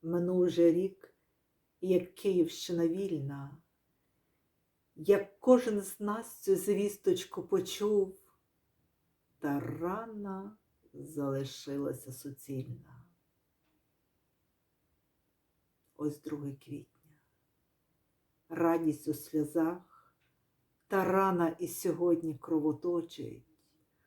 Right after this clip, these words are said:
У пам'яті те пекло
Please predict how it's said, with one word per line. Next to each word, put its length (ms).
У 200
пам'яті 1160
те 140
пекло 840